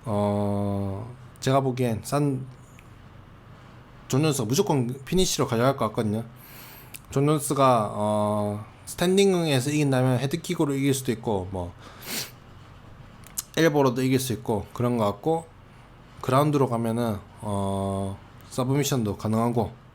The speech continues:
또 그라운드 앤 파운드도 가-, 가능하고, 그래서 존 존스가 무조건 이길 것 같아요. 그래서 일단 존 존스가 만약 이 경기를 지면은 제가 보기에 역사상 가장 큰 업셋일 것 같아요. 일단 베팅, 베팅 점, 베팅에 있는 숫자들로만 봤을 때는 뭐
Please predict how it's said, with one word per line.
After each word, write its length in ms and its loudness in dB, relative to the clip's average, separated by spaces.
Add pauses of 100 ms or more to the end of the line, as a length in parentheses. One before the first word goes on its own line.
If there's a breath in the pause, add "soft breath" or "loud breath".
(120)
또 200 -8
그라운드 340 0
앤 60 -2
파운드도 360 -2
가-, 440 -6
가능하고, 500 -4
그래서 480 -2
존 160 -4
존스가 340 -2
무조건 360 -2
이길 140 0
것 180 -8
같아요. 180 -8 (400 loud breath)
그래서 260 0 (560 loud breath)
일단 600 0 (320)
존 140 4
존스가 300 4
만약 200 0
이 60 -2
경기를 320 4
지면은 420 0
제가 300 2
보기에 320 0
역사상 460 0
가장 340 0
큰 160 0
업셋일 360 0
것 220 -12
같아요. 140 -14 (100)
일단 300 2
베팅, 680 2
베팅 440 4
점, 280 0
베팅에 480 2
있는 320 2 (140 loud breath)
숫자들로만 720 2
봤을 240 -2
때는 400 -2
뭐 180 -2